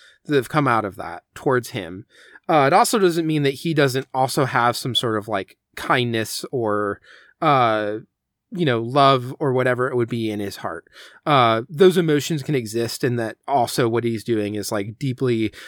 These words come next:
abusive and manipulative, and, uh, has very clearly, like, in,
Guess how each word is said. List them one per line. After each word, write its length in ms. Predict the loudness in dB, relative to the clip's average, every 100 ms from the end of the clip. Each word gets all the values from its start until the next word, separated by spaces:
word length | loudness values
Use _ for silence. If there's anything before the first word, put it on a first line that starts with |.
| -4
abusive 540 | -2 -2 -4 -4 -4 -2
and 100 | -4
manipulative, 800 | -6 -6 -6 -4 -2 -2 -4 -8
and, 460 | -6 -4 -4 -8 -6
uh, 280 | 0 2 2
has 220 | 2 0
very 320 | 2 4 4 2
clearly, 440 | 2 2 4 2
like, 220 | 0 -4 0
in, 380 | 0 0 -6